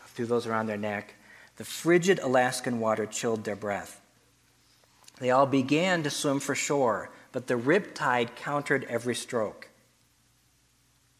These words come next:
The two men alongside Phil and Mark were strong swimmers, and they both made shore, one just catching the tip of land as the tides pulled Doctor Phil and his son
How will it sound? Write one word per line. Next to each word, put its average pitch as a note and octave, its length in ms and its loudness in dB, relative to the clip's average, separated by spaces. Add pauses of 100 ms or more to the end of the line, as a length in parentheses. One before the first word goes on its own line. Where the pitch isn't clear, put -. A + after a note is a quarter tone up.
(600)
The A#2+ 80 -8
two - 200 0
men F3+ 200 8
alongside E3 640 8
Phil C#3+ 160 8
and B2+ 100 4
Mark B2 220 4
were B2+ 60 -2
strong C3+ 360 2
swimmers, A#2 420 -2 (360)
and A#2+ 120 -2
they B2+ 60 4
both B2+ 300 2
made A#2+ 180 0
shore, G#2 460 0 (360)
one D#3 380 6
just E3 340 2
catching C3+ 360 2
the A#2 60 -2
tip C3+ 260 -2
of A#2 120 -2
land G#2 380 -2 (420)
as A#2 200 -4
the A2 80 -4
tides G#2+ 840 -2 (400)
pulled A2+ 560 -2 (800)
Doctor A2 300 -2
Phil A2+ 400 -2
and G#2 160 -14
his G#2+ 160 -12
son G2 480 -4